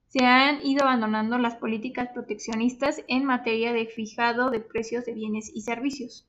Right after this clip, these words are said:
tipos de interés o de cambio, y se han flexibilizado las restricciones al comercio y se ha globalizado la economía.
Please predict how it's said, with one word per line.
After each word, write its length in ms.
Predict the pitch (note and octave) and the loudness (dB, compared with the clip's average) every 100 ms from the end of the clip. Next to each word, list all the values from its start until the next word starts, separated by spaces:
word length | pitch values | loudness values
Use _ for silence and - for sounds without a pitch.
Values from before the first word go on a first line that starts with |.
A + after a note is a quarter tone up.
| _ | _
tipos 360 | B3 - A#3+ A#3 | -10 -2 0 0
de 80 | |
interés 520 | A3 G#3+ A3 B3 D#4 - - | -2 0 2 2 0 -4 -2
o 140 | A3+ | 2
de 160 | G#3+ G#3 | 2 2
cambio, 360 | A3 G#3+ B3 - _ _ _ _ | 2 0 -4 -10 _ _ _ _
y 100 | B3+ | -4
se 200 | A3+ A#3+ | 0 4
han 200 | B3+ C#4 | 6 4
flexibilizado 800 | C#4 D4 C4+ A3 G#3+ A3+ B3 B3 | 2 -2 -2 -4 -4 -2 0 0
las 240 | A#3+ A#3 | 0 -2
restricciones 640 | A3+ A#3+ G#3 B3 A#3 B3+ - | -8 -10 -8 -4 0 -2 -2
al 160 | A3 | -8
comercio 480 | - A3+ B3 C#4 D4+ | -6 -2 0 0 0
y 20 | |
se 120 | D4 B3+ | 0 0
ha 40 | |
globalizado 640 | A#3+ B3 A3 G#3+ A3+ A3+ | 0 0 0 -2 -4 -6
la 60 | A3+ | -6
economía. 580 | A3+ A3 A3+ C4 C4 | -6 -4 -2 0 -2